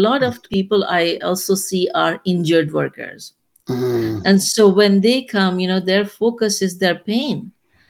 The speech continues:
Speaker 1: They're
Speaker 2: Mm.
Speaker 1: part of the body that is not working. You know, somebody's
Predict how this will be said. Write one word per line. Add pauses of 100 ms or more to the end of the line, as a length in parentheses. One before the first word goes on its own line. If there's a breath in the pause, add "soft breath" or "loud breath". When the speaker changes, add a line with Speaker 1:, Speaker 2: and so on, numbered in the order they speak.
(160)
Speaker 1:
They're
Speaker 2:
Mm.
Speaker 1:
part
of
the
body
that
is
not
working.
You
know,
somebody's